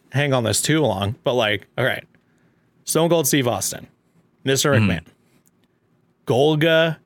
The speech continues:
Speaker 1: and Droz from Gold Gun draws were from,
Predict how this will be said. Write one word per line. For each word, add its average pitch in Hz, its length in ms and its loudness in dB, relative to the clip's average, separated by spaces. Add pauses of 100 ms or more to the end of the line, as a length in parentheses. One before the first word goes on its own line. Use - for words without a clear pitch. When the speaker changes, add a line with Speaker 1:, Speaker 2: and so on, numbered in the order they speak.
Speaker 1:
and 117 220 -4
Droz 110 720 0 (100)
from 127 840 0 (1400)
Gold 147 240 -2
Gun 196 240 2
draws 147 400 2
were 143 100 2
from, 127 680 0